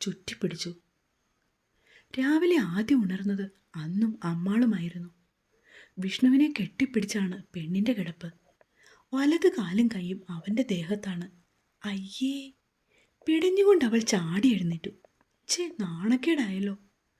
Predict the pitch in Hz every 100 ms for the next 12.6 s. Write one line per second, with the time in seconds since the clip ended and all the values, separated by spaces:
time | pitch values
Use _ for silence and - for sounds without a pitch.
0 | _ - 311 370 381 214 240 277 220 220
1 | - 180 185 202 202 _ _ _ _ _
2 | _ _ 196 202 294 330 320 190 160 202
3 | 277 320 160 202 214 - 262 240 233 233
4 | _ _ _ _ _ _ _ - - -
5 | 311 370 381 220 226 240 214 175 170 240
6 | - 208 208 185 _ _ _ - 175 -
7 | - 254 269 254 202 170 190 208 226 220
8 | 208 208 _ 254 320 349 208 - 233 254
9 | 269 208 165 - - _ _ _ _ _
10 | _ _ - 320 320 202 170 - 254 240
11 | 220 202 302 320 220 202 - 330 320 254
12 | 233 214 - - -